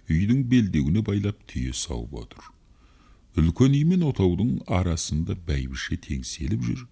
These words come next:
Бәрі де маған қуанышты секілді көрінеді. Біздің кетіп бара жатқанымызға таңырқаған ешкім жоқ секілді. Ұсталып айдалатынын әлдеқашан бәрі де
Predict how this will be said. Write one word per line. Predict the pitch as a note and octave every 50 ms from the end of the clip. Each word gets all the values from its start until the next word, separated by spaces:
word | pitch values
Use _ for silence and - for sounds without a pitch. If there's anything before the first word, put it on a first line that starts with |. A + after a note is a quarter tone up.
| _ _ - _ _ _ _ _ _ - - -
Бәрі | G#2 C#3+ E3 E3 D#3+ C#3+ C#3 B2+
де | A#2+ C3 C3
маған | B2 G#2+ F2 D2 B1+ C#2 C#2+ - - -
қуанышты | - - - C#2 B1+ A#1 A1 - - - -
секілді | - - - E2+ D#2 - D#2 C#2 C#2+ C2 B1+
көрінеді. | B1 - - A#1 A1 G#1+ G#1+ - _ _ - _ _ _ - - - - _ _ _ _
Біздің | G#2+ B2 B2 A2+ C#3+ E3 E3 D#3 -
кетіп | - C3 A#2+ - - - -
бара | - E2 D#2+ F2
жатқанымызға | E2+ G2+ G#2+ - - - G#2+ G2+ G2+ G#2 G2+ G2+ - - - G#2 - - -
таңырқаған | - E2+ F2 F#2+ F2 - - - - D2 B1 C#2 D2+ G2+ G2+
ешкім | D2+ C#2+ D#2 A2 - - - - B2 B2 A#2+
жоқ | A#2 B2+ A#2+ - -
секілді. | - - G2+ - E2+ E2+ - - _ _ - _ _ - - - - - - - - - - -
Ұсталып | - - - - - - D#2 D2+ F2 A#2+ B2+ A2+
айдалатынын | G2+ F#2 F#2+ F#2+ - D#2 C2+ - C#2 - - - F2+ A#2+ C#3 C#3 D3 C#3+ D3 - _ _ _
әлдеқашан | - F2+ B2+ C#3+ C3 A2 G#2+ A2 G2 - - - - - - F#2+ G#2 G2 -
бәрі | - - A#1+ B1 - D#2
де | F#2 G#2 G2+